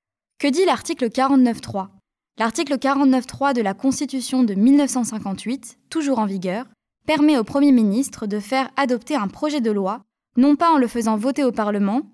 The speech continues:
selon la procédure classique prévue par la Constitution, mais en liant son adoption au maintien ou non de son gouvernement. Pourquoi dit-on que le Premier ministre engage la responsabilité du gouvernement ? Parce que le recours à l'article quarante-neuf trois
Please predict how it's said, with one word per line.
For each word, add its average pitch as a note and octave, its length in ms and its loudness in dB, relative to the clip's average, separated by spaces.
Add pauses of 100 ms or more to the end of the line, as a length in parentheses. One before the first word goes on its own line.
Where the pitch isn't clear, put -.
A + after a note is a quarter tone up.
selon A#3 240 -2
la A3+ 100 2
procédure A3 560 -6
classique A3+ 600 -6
prévue A#3 260 -4
par G#3+ 140 -4
la F#3+ 100 -4
Constitution, G#3+ 760 -8 (440)
mais A#3 220 2
en C4+ 80 4
liant D#4+ 220 2
son C#4+ 160 2
adoption A#3+ 520 0
au A#3+ 80 -2
maintien A#3+ 560 0
ou D#4 120 0
non B3+ 260 4 (120)
de A3+ 120 -4
son A3 140 0
gouvernement. A#3 520 0 (640)
Pourquoi C#4 240 -2
dit-on D4+ 280 0
que D#4 60 -2
le A3 140 0
Premier C#4 260 2
ministre A#3+ 540 0 (180)
engage B3+ 420 2
la A3 120 -2
responsabilité B3+ 880 -2
du A3 120 -6
gouvernement ? G#3 580 -2 (440)
Parce B3 160 -4
que C#4 100 -2
le B3+ 120 4
recours D#4 320 0
à C4+ 80 2
l'article A#3 400 -4
quarante-neuf C#4 560 2
trois A3 320 -8